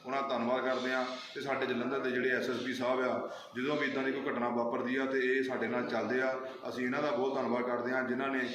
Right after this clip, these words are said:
ਇਹ ਵੀਡੀਓ ਸੁਣ ਕੇ, ਇਹ ਵੀਡੀਓ ਸੁਣ ਕੇ ਦੋਨੇ ਅਫਸਰਾਂ ਨੇ ਮੈਨੂੰ ਕਿਹਾ ਸੀਗਾ ਵੀ ਬਹੁਤ ਗਲਤ ਜਿਹੜਾ ਇਤਿਹਾਸ ਆ। ਸੋ ਉਹਨਾਂ ਨੇ ਜੋ ਕਿਹਾ, ਐਫ ਆਈ ਆਰ ਦੇ ਦਿੱਤੀ ਆ।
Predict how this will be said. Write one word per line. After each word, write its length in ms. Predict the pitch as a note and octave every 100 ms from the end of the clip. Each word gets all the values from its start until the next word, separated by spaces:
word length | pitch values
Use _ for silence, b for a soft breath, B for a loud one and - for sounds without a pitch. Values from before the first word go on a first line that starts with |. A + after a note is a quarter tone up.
| B2 A#2+
ਇਹ 140 | C#3+ D3
ਵੀਡੀਓ 300 | C3+ D#3+ D#3
ਸੁਣ 220 | C#3+ C3+
ਕੇ, 380 | B2 A2 - D3+
ਇਹ 80 |
ਵੀਡੀਓ 320 | D#3 C3+ E3+ D3+
ਸੁਣ 160 | C#3
ਕੇ 140 | D3+ D#3+
ਦੋਨੇ 340 | D3+ G3 A3
ਅਫਸਰਾਂ 280 | F#3+ D3+ D3+
ਨੇ 100 | D3
ਮੈਨੂੰ 220 | C#3+ C#3
ਕਿਹਾ 220 | B2+ C3+ C3
ਸੀਗਾ 240 | C3 B2+ - - -
ਵੀ 140 | B2 G#2+
ਬਹੁਤ 280 | B2+ C#3+ B2
ਗਲਤ 360 | G#2 C3 C#3
ਜਿਹੜਾ 200 | B2 B2+
ਇਤਿਹਾਸ 400 | A#2 A#2 A2+ G#2+
ਆ। 320 | B2+ B2+ B B B
ਸੋ 120 | B2 C3
ਉਹਨਾਂ 340 | B2 B2 C#3
ਨੇ 100 | C#3
ਜੋ 260 | A#2 B2 C3
ਕਿਹਾ, 260 | C3 C3
ਐਫ 340 | B2+ B2 A#2+ B2+
ਆਈ 60 |
ਆਰ 80 | B2
ਦੇ 240 | G#2+ A#2
ਦਿੱਤੀ 220 | A#2 B2+ C3
ਆ। 320 | B2+ -